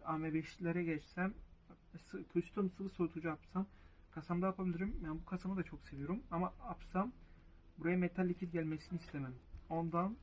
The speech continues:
ben burayı temizleyip şu plaketi koyuyorum. Oraya koymayı da görüşürüz.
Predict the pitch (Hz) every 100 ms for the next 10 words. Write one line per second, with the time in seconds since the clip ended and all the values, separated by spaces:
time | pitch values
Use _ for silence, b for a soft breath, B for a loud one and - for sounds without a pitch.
0 | - - 165 170 170 165 165 170 156 175
1 | 180 - - 185 180 165 156 - - -
2 | 185 160 160 165 190 B B B 185 185
3 | 185 180 175 180 170 160 - 143 135